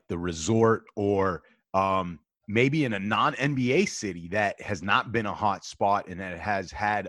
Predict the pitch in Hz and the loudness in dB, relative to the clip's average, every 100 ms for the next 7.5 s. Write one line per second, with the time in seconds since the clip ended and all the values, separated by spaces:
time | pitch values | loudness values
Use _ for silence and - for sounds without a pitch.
0 | - 90 87 80 - 107 120 113 110 107 | -8 -6 -6 -8 -8 -2 0 0 -2 -2
1 | 98 90 - 101 147 143 104 92 87 - | -6 -8 -6 0 0 -2 -6 -6 -8 -14
2 | _ _ _ _ - 98 98 98 95 90 | _ _ _ _ -8 -4 -4 -4 -4 -8
3 | - _ 104 101 - 104 95 - 92 98 | -12 _ -4 -4 -6 -6 -6 -10 -10 -8
4 | 95 95 95 95 92 90 87 85 - 98 | -6 -4 -4 -4 -8 -12 -16 -14 -8 -4
5 | 92 90 85 92 147 120 110 107 107 92 | -4 -4 -4 -2 0 -2 -4 -6 -6 -8
6 | 92 - 92 90 85 87 - 90 85 87 | -10 -2 -2 -2 -6 -10 -10 -12 -10 -10
7 | 85 80 113 107 85 | -10 -10 -6 -6 -8